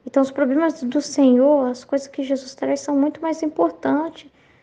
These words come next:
porque muitas das vezes quando a gente apresenta nossos problemas pra Deus,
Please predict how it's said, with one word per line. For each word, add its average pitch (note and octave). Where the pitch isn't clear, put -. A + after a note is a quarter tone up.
porque C4+
muitas E4
das D#4
vezes C#4
quando C#4
a C4+
gente B3
apresenta B3+
nossos B3+
problemas A#3+
pra A#3+
Deus, C#4